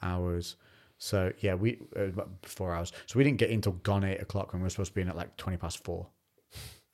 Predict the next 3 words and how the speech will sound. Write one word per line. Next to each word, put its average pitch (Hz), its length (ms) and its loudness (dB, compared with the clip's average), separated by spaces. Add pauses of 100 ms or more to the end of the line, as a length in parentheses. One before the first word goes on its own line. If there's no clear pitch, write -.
(120)
Fucking - 340 -8 (380)
ridiculous. 85 580 0 (560)
So 110 440 12